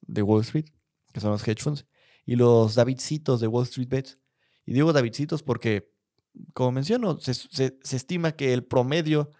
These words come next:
de edad es de, de dieciséis a veinte años de los miembros que están invirtiendo en,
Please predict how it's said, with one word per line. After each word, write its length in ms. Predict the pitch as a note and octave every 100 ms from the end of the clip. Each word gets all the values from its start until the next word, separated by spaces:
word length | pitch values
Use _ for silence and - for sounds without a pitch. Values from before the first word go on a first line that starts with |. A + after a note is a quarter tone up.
| _ -
de 200 | A2+ B2
edad 260 | C#3 C#3
es 180 | C#3 B2+
de, 500 | B2 A2 G#2 G2+ - _ _ _ _ -
de 200 | - G#2+
dieciséis 640 | A#2 A2+ A#2+ - D3+ D3
a 60 | B2
veinte 400 | B2+ C#3 C3+ B2
años 400 | F3 F3 C#3 - _ _ _ _ _ _ _ _
de 120 | G2+
los 160 | G#2+ G2+
miembros 340 | B2 B2+ A#2+
que 80 | -
están 200 | - A2+
invirtiendo 600 | A2+ G#2 G#2+ G#2 G2+ A2+ -
en, 280 | - -